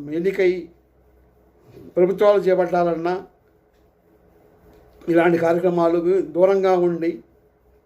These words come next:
ఇప్పటికైనా మీరు మొదట్లో మంచి, ఎలా అయితే మంచి పేరు తెచ్చుకున్నారో, పొలైట్గా మంచిగా మాట్లాడుతున్నాడు కే-, కలగొట్ట తారక రామారావు గారు, మళ్ళీ ఆయనకి మళ్ళీ అవకాశం ఇద్దాం అనే పరిస్థితికి మొదట్లాగా మళ్ళీ మారితే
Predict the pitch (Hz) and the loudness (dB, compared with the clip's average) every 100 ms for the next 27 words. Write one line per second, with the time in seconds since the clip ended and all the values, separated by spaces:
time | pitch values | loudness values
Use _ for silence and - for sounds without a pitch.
0 | _ - 135 185 175 170 180 170 175 185 | _ -10 0 2 2 2 0 0 2 2
1 | 170 180 185 196 175 170 185 156 156 170 | 2 -2 -2 -4 -2 -4 -4 -4 -2 0
2 | 180 180 170 170 175 185 170 165 - 170 | 0 -2 -2 -4 0 0 2 -2 -4 -6
3 | 156 160 - _ _ _ _ _ _ - | -4 -6 -8 _ _ _ _ _ _ -2
4 | 165 185 180 185 175 170 175 175 165 165 | 2 2 2 -2 0 -4 -2 -2 -2 -2
5 | 170 165 165 160 185 170 - _ _ _ | -2 -2 -2 0 -2 -4 -10 _ _ _
6 | _ - 165 156 135 127 120 151 175 175 | _ -4 -4 -4 -8 -16 -10 -2 0 0
7 | 165 165 170 165 165 160 156 156 175 151 | 0 0 2 0 0 -2 -2 -4 -4 -8
8 | 170 - - _ _ _ _ _ _ _ | -12 -18 -20 _ _ _ _ _ _ _
9 | _ _ _ - - - - 170 196 208 | _ _ _ -20 -20 -16 -2 2 4 4
10 | 190 190 185 180 180 175 170 190 175 170 | 4 2 2 0 2 0 0 -2 0 -2
11 | 170 170 - - 180 180 180 175 180 131 | -2 -4 -6 -4 -2 0 -2 -4 -12 -10
12 | 165 170 - _ 156 180 185 190 190 180 | -4 -4 -6 _ -4 -2 2 0 2 2
13 | 175 165 165 170 180 233 | 2 0 -2 -2 -6 -6